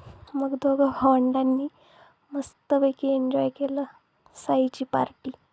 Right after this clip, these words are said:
कारण दोघांनाही दुधावरची साई खूप आवडते. Actually दूध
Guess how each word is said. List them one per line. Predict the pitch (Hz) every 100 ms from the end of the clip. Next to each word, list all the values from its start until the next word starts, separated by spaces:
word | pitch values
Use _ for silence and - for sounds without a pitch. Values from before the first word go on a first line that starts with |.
| _ _ _ _ _ _ _ _ _ _ _ _ _ _ _ _ _ _ _ -
कारण | 269 254 269
दोघांनाही | 254 262 262 254 262 254 269
दुधावरची | 269 285 - 269 269 262 262
साई | - 277 262
खूप | - 262 -
आवडते. | 262 262 247 - 262 - _ - - _ _ -
Actually | 262 - 285 269 277
दूध | 277